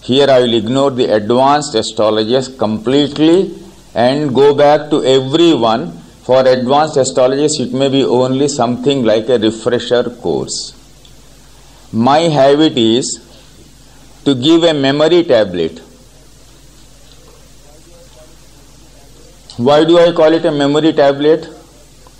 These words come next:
Whatever Doctor Frawley and others may do, it is allopathy which dominates, not Ayurveda. And what allopaths do is they give you capsules.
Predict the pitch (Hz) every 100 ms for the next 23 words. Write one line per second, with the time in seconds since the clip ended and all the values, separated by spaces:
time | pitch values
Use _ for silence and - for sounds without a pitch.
0 | - - - - - - - 117 131 -
1 | 160 175 175 143 139 151 143 143 - -
2 | - - - - - - - - 117 123
3 | 143 151 131 120 135 - 117 101 110 117
4 | 92 - - - - 120 139 147 - 131
5 | 156 156 156 160 160 170 147 143 147 151
6 | 151 147 131 143 127 123 127 107 87 78
7 | 78 85 - - - - - - - -
8 | - - - - 127 127 113 131 - 131
9 | 143 156 165 165 135 143 156 139 139 127
10 | 127 139 123 101 - - 92 80 -